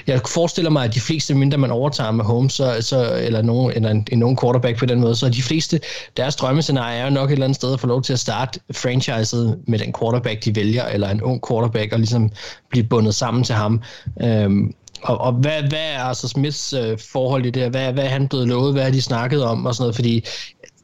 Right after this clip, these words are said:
at, at hvis det er meningen, at Matt Ryan skal spille sin kontrakt ud, så er det jo ikke sikkert, at Arthur Smith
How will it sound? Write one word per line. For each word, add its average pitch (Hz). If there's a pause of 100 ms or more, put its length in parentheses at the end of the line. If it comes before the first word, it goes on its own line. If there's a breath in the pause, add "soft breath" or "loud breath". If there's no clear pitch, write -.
(160)
at, 143
at 135 (100)
hvis 123
det 123
er 117
meningen, 156
at 135
Matt 123
Ryan 135
skal 143
spille 127
sin 117
kontrakt 107
ud, 123
så 135
er 131
det 143
jo 131
ikke 120
sikkert, 127
at 113
Arthur 107
Smith 127